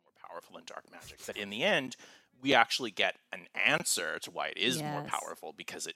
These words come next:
Speaker 1: you know, convinces, for example, Snape to act as, as he does, you know, to kind of change sides, lead a bit of a double life, a very dangerous life.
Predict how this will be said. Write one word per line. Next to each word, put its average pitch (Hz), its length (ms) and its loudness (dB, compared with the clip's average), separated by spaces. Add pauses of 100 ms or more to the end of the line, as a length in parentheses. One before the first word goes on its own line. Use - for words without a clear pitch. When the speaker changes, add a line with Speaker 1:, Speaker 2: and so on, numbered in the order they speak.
Speaker 1:
you - 180 -16
know, 76 200 -16
convinces, 82 680 -8
for - 120 -12
example, 78 420 -18
Snape 131 460 4
to 117 180 0
act 107 280 4
as, 113 260 0 (100)
as 104 180 -2
he 113 100 -8
does, 101 460 0 (380)
you 98 120 -12
know, 80 120 -12
to - 140 -8
kind 82 240 -4
of 71 100 -6 (580)
change 110 400 2
sides, 113 640 4
lead 95 180 -6
a 90 80 -6
bit 104 240 -8
of 95 80 -6
a 92 60 -6
double 92 420 -6
life, 107 380 -2
a 98 40 -20
very 92 220 -4
dangerous 101 480 -4
life. 98 220 0